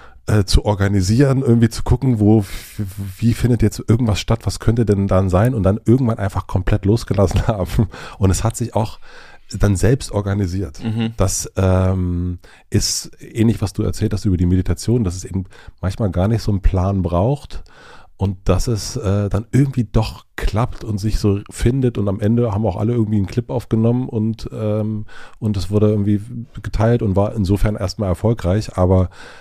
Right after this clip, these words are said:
Speaker 1: äh, das fiel mir gar nicht so leicht, dann irgendwann, also du hast dann irgendwann auch aufgegeben und ich hab irgendwann aufgegeben und gedacht, gut, dann whatever, <laughs> wird, wird schon.
Speaker 2: Ja.
Speaker 1: So.
Speaker 2: Ja, das war lustig.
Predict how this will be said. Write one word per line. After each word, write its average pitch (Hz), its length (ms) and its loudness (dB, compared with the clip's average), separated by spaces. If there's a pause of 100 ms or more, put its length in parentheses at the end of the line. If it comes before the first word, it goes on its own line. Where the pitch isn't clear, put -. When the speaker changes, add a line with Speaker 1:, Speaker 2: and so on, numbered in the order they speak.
(160)
Speaker 1:
äh, 87 220 0
das 85 140 -4
fiel - 160 0
mir 110 120 4
gar 92 180 2
nicht 120 140 0
so 101 100 0
leicht, 95 580 0
dann 98 140 4
irgendwann, 101 300 2
also 85 140 4
du 85 140 6
hast 113 160 2
dann 110 100 4
irgendwann 110 300 4
auch 110 220 2
aufgegeben 113 440 2
und 104 60 4
ich 101 80 2
hab 113 80 2
irgendwann 107 220 2
aufgegeben 101 400 2
und 104 60 6
gedacht, 90 200 4
gut, - 140 0
dann 82 240 0 (500)
whatever, 80 520 2 (340)
<laughs> - 320 -18
wird, - 420 -2
wird - 160 0
schon. 85 240 2 (880)
Speaker 2:
Ja. - 200 -4 (1800)
Speaker 1:
So. 104 260 2
Speaker 2:
Ja, 71 40 -4
das 120 160 -14
war 123 80 -10
lustig. 120 460 -14